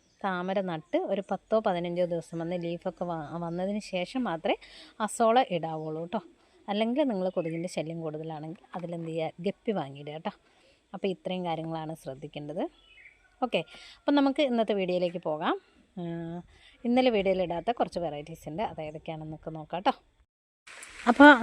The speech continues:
നമ്മുടെ ഫസ്റ്റ് ലോട്ടസ് വന്നിട്ട് ഇന്ന് എസ് വൺ ആണ് കേട്ടോ. എസ് വണ്ണിൻ്റെ രണ്ട് ട്യൂബറാണ്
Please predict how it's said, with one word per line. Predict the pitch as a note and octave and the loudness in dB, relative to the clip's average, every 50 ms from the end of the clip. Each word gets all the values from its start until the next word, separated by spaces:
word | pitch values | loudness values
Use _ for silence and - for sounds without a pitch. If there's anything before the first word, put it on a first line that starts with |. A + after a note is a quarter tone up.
| B3 A#3+ | 8 8
നമ്മുടെ | A#3+ A#3+ A#3+ B3 - C4 | 10 10 8 8 10 8
ഫസ്റ്റ് | B3 A#3 - - - - D#4 C4+ A3+ | 8 6 6 -2 2 6 8 10 10
ലോട്ടസ് | F#3+ F#3 F3+ G3+ G3 - G3 F#3 | 8 8 4 2 0 0 0 0
വന്നിട്ട് | F3+ F3+ E3+ E3+ F3+ F3 F3 | 0 0 2 2 0 2 2
ഇന്ന് | F#3 A3 C#4+ E4+ - - G#3 G#3 | 2 0 0 0 0 0 0 0
എസ് | - - - A#3+ B3 | 0 0 0 2 2
വൺ | A#3 G#3 F3+ E3+ | 4 4 2 0
ആണ് | D#3+ D#3+ E3 | 0 -2 -2
കേട്ടോ. | E3+ G3 F3 E3+ F3+ | 0 0 0 0 0
എസ് | - - - F#3+ | -4 -4 -4 -4
വണ്ണിൻ്റെ | G3 G3 G3 G3 F#3+ G#3 G3+ G#3 | -2 -2 0 0 2 2 4 4
രണ്ട് | G3+ G#3 A3+ A#3+ A#3+ C#4+ C4 - | 4 2 2 0 2 0 0 0
ട്യൂബറാണ് | - F3 D#3+ D#3+ D#3+ E3+ E3+ E3 D#3+ E3 E3+ | 0 0 0 0 -2 -2 -4 -4 -4 -4 -4